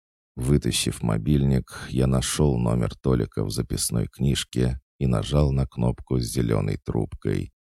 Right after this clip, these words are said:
Спустя несколько гудков в динамике раздался знакомый голосок. «Мурмя, вкусняш, чего трезвонишь?» «Устинья,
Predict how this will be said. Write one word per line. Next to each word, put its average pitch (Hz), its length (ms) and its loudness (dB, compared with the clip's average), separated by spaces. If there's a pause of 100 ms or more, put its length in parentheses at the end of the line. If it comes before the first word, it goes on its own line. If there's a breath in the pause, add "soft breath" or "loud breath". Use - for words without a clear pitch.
(360)
Спустя - 600 0
несколько 58 640 0
гудков - 720 0
в 55 140 -6
динамике 65 640 0
раздался 57 680 -2
знакомый 55 680 -2
голосок. 52 1000 -2 (580)
«Мурмя, 73 800 2 (140)
вкусняш, - 1120 -2
чего 117 320 2
трезвонишь?» 67 880 -2 (520)
«Устинья, 76 840 4